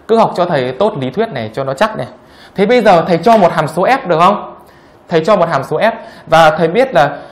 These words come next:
thầy cho sẵn là hàm số F này xác định trên một cái tập K. Thường là K thì chúng ta đang xét trên K, có thể là tập xác định, cũng có thể là chúng ta đang xét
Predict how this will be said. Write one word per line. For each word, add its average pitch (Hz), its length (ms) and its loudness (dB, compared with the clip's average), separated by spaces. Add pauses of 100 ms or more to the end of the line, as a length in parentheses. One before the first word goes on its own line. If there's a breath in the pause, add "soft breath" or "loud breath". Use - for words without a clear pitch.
(180 loud breath)
thầy 165 120 -2
cho 202 300 2
sẵn 214 260 -4
là 220 60 -2
hàm 156 180 -2
số 160 140 -6
F 214 240 0
này 139 120 -6
xác - 220 -6
định 202 200 0
trên 190 140 -6
một 156 60 -2
cái 190 160 -4
tập 165 180 -2
K. 190 40 -4 (1120)
Thường 185 260 4
là 170 60 2
K 170 80 -6
thì 214 280 0
chúng 175 80 -2
ta 208 100 0
đang 202 180 -2
xét 247 260 -4
trên 202 240 -2
K, 196 60 -16
có 208 380 -2
thể 202 100 -2
là 147 60 -2
tập 180 160 0
xác 247 120 -8
định, 226 400 -2 (180 loud breath)
cũng 233 120 -4
có 254 60 2
thể 208 160 -2
là 127 120 0
chúng 165 100 -4
ta 202 80 0
đang 196 200 -4
xét 247 200 -4